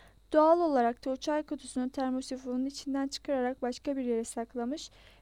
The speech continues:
ve konsolosluktaki ofisine götürmüş olma olasılığı mevcuttu. Banyonun ışığını yakıp fenerlerini söndürdüler. Erol el çabukluğuyla hazinenin kapağını çıkarıp içine baktı.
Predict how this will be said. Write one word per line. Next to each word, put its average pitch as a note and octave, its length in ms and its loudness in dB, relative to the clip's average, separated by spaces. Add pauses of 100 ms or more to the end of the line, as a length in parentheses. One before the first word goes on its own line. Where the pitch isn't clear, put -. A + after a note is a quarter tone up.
ve C#4 120 0
konsolosluktaki C#4+ 920 -2
ofisine C#4+ 340 -4
götürmüş C4 480 -4
olma B3+ 220 0
olasılığı B3 480 -2
mevcuttu. A#3 640 -4 (680)
Banyonun F#4 340 2
ışığını D#4 420 0
yakıp D4 280 0
fenerlerini C4 600 2
söndürdüler. A#3 800 -4 (380)
Erol D4+ 280 6
el E4 160 4
çabukluğuyla D4 760 0
hazinenin C4+ 360 2
kapağını C4+ 440 -2
çıkarıp C4+ 360 -4 (460)
içine C#4+ 360 -2
baktı. B3 460 -4